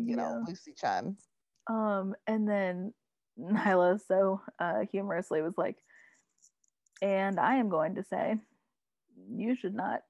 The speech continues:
Speaker 2: have anything in this basket." And Angela was like, "Not even the cookies?" And she's like, "Especially the cookies."
Speaker 1: <laughs> I love how Nyla just tells it straight,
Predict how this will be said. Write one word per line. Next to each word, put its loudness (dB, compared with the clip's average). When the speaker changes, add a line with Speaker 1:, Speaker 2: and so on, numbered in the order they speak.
Speaker 2:
have -2
anything -2
in -4
this 4
basket." 0
And 0
Angela 2
was 2
like, 4
"Not 6
even 4
the 6
cookies?" 2
And 2
she's -4
like, -2
"Especially 0
the -4
cookies." -4
Speaker 1:
<laughs> 4
I 8
love 10
how 6
Nyla 8
just -6
tells 2
it -6
straight, -6